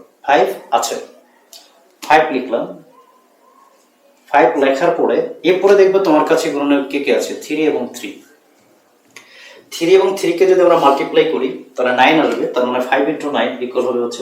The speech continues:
ফর্টি ফাইভ। সিক্স আছে, নাই। সেভেন আছে, নাই। এইট নাই, নাইন হ্যাঁ আছে। এই যে থ্রি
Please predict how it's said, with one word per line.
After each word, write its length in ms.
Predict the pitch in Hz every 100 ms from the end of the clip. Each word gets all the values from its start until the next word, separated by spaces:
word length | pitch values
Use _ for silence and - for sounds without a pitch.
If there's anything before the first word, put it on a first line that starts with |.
| -
ফর্টি 200 | - -
ফাইভ। 160 | 117 - - - _ _ _ _ _ _ _ _ _ _ _ -
সিক্স 400 | - 160 - - - - _ - -
আছে, 200 | 131 180 - - 160
নাই। 120 | - - - _ -
সেভেন 240 | 147 143 - - 120
আছে, 200 | - - - - - _ -
নাই। 120 | 107 - - _ _ _ _ _ _ _ _ _
এইট 300 | 147 165 160 - - - 110
নাই, 120 | 104 104 - _ 131
নাইন 140 | 185 160
হ্যাঁ 140 | - -
আছে। 160 | - - - -
এই 60 | 147 156
যে 60 | -
থ্রি 140 | 156